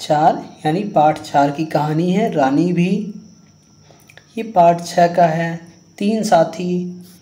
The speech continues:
और ये आपने पढ़ा होगा, मुर्गा बोला कुकड़ू कू और गिलहरी की कहानी। इन सभी के वीडियो इसी चैनल पर हैं, प्लेलिस्ट सर्च कीजिएगा।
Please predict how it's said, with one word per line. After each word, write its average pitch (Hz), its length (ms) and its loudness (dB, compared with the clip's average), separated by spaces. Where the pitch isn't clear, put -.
और 156 180 -2
ये 170 160 0
आपने 170 300 4
पढ़ा 170 280 0
होगा, 175 540 0
मुर्गा 175 680 0
बोला 151 320 2
कुकड़ू 143 480 -2
कू 156 500 -6
और 180 180 4
गिलहरी 143 460 -2
की 147 120 -2
कहानी। 139 520 -6
इन 220 140 -2
सभी 160 300 -2
के 160 160 -4
वीडियो 147 560 -4
इसी 190 220 -8
चैनल 143 420 0
पर 147 120 -4
हैं, 143 300 -8
प्लेलिस्ट 165 460 -4
सर्च 143 260 -6
कीजिएगा। 143 540 -2